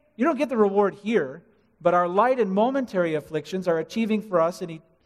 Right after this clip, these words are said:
eternal glory that far outweighs them all, amen? And so something about that trial in your life, that test in your heart,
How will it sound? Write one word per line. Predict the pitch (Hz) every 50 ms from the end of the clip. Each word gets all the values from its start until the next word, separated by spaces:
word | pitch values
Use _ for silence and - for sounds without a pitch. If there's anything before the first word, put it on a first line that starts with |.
| _ _
eternal | - 240 285 339 359 339 262
glory | 190 175 175 185 170 156 160 170
that | 175 180 175 - -
far | 269 277 311 311 302
outweighs | 269 240 240 233 226 233 226 208
them | 233 262 262
all, | 294 339 339 262 180
amen? | 170 170 190 196 220 277 339 339 - _ _ _ _ _ -
And | - 208 220
so | 254 254
something | 240 - - - 285 311 359 359 - - 233 214 208 226
about | 226 208 220 220 220 240
that | 233 226 226 _
trial | - 254 262 269 277 262
in | 254 233
your | 233 226 220
life, | 196 175 226 226 226 -
that | 196 175 - - -
test | - 226 247 269 262 - - 247
in | 233 214
your | 220 226 233
heart, | 220 - 170 160 170 202